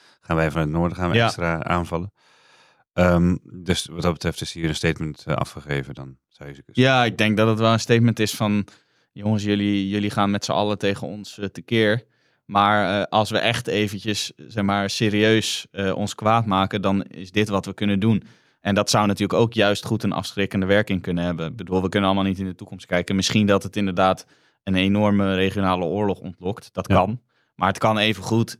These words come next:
Speaker 2: dat die vijanden van Israël denken van: "Wow,
Speaker 1: Stapje
Speaker 2: dit,
Speaker 1: terug.
Speaker 2: dit gaat wel heel ver. Laten we maar een stapje terug doen." Ja,
Speaker 1: Dat
Speaker 2: dat
Speaker 1: is
Speaker 2: kan.
Speaker 1: in het, in het verleden ook vaker gebeurd, dus dat, eh,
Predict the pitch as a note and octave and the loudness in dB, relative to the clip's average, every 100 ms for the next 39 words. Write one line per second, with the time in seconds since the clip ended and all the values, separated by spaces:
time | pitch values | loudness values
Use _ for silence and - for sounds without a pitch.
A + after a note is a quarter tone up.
0 | _ _ G2 F#2+ F#2+ F#2 F2 - D#2+ F#2 | _ _ 0 0 -2 -6 -8 -14 -6 -2
1 | F#2 F#2+ F#2 F#2+ F2+ F#2 F#2+ F#2 F2+ F#2 | 0 0 -2 -4 -4 -4 -2 -2 -2 -6
2 | E2+ - G2 F#2 G2 D2+ _ _ _ _ | -8 -16 -12 -4 -4 -6 _ _ _ _
3 | _ _ - - F#2+ F#2 G#2+ - A#2+ A#2 | _ _ -2 -2 0 2 2 2 0 2
4 | A2 B2 A2 G#2+ G#2+ G#2+ A2 G#2 G#2+ - | 4 4 2 2 4 4 2 -4 -6 -6
5 | A2 A#2 G#2 F#2+ G2 F#2 G2 A2 A2+ G2 | -2 -2 -2 -2 -2 0 0 2 2 0
6 | - - F#2+ - F#2+ F2 G2 F2+ E2 D#2+ | -6 -10 -4 2 2 2 0 0 -4 -4
7 | D#2 D2+ D#2+ - - - D#2+ | -2 -4 -8 -14 -20 -10 -8